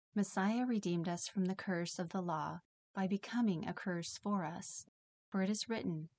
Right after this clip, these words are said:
"Cursed is everyone who is hung on a tree," Galatians three thirteen. The Messiah redeemed us from the curse of the law of sin and death, not the Torah. Those of us who see the Messiah as the Word of God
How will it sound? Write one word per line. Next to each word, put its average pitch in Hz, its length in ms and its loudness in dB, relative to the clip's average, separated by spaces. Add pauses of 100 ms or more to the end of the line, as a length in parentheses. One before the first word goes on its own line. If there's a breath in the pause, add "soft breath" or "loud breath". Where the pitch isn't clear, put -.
(120)
"Cursed 180 380 -2
is 208 140 0
everyone 165 460 0
who 175 120 -2
is 170 140 -4
hung 170 200 -4
on 160 100 -4
a 170 60 -6
tree," - 500 -2 (440)
Galatians 185 720 0
three 170 340 -2
thirteen. 180 760 -2 (760)
The 180 60 2
Messiah 175 520 0
redeemed 202 480 2
us 165 200 -4
from 175 200 0
the 175 60 -2
curse 165 440 -6
of 180 180 -6
the 190 100 -2
law 175 380 0
of 180 140 -6
sin 180 240 -2
and 170 140 0
death, 170 320 -4 (560)
not 180 380 0
the 202 80 -4
Torah. 175 640 -4 (720 loud breath)
Those 175 220 0
of 220 160 2
us 180 240 0
who 196 80 -4
see 185 300 -2
the 202 100 2
Messiah 214 680 2
as 165 140 -4
the 170 140 -4
Word 165 200 0
of 185 140 -4
God 175 380 0